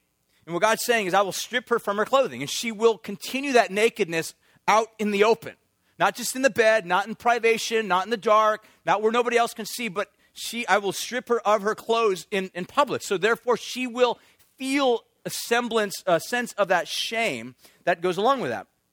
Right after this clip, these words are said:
God goes on to say, "And he will, uh, make her like a,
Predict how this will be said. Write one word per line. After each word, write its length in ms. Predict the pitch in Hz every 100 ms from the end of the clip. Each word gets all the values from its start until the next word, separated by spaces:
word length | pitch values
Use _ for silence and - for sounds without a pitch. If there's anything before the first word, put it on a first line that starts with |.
| _ _ _
God 160 | 175 175
goes 120 | 185
on 120 | 196
to 60 | 196
say, 260 | 240 254
"And 180 | 190 151
he 140 | 156 202
will, 320 | 185 190 175 _ _ _ 170
uh, 300 | 170 160 151 _ 170
make 300 | 202 240 -
her 120 | 220
like 300 | 196 190 -
a, 120 | 170